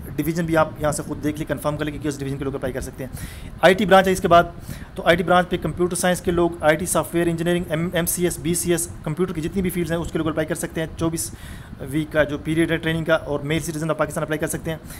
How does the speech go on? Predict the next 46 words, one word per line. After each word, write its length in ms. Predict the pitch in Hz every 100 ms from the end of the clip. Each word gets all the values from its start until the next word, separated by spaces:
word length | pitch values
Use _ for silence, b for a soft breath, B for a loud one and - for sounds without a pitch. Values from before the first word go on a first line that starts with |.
| B -
Air 120 | 175
defense 380 | 180 190 185 190
है 100 | 175
इसके 180 | 175 175
बाद, 220 | 165 160 B B B -
एयर 100 | 165
defense 260 | 180 196 190
पे 60 |
अठारह 180 | 180 175
से 100 | 175
तीस 200 | 160 170
है, 60 | 165
मेल 160 | 165
सिटीजन 220 | 165 170 175
ऑफ 100 | 170
पाकिस्तान, 420 | 170 170 175 180
flying 280 | - 156 170
officer 220 | 175 165
rank 260 | 160 170
है, 120 | 175 156 B B B
और 80 | 151
subject 360 | 139 170 175 160
यहाँ 140 | 160
पे 120 | 151
लिखा 220 | 151 147 156
हुआ 160 | 151
है 60 | 151
फोर 300 | - 156 147
years, 240 | 151 - - - -
अ, 60 |
फिजिकल 300 | 131 156 151
कम-, 240 | 135 131 139 - - - -
compulsory, 420 | 123 139 131 127
ठीक 200 | 127 147
है, 100 | 180 B B B -
Physics, 260 | 165 160 160
फिजिक्स 500 | 151 - 170 165 -
कंपल्सरी 400 | 135 143 131 139
होना 140 | 127
चाहिए, 200 | 120 123
ठीक 180 | 143 170
है। 100 | 170 B B B B -
तो 60 |
नेक्स्ट 280 | 147 175 -
चलते 240 | 180 175
हैं, 340 | 180 175 -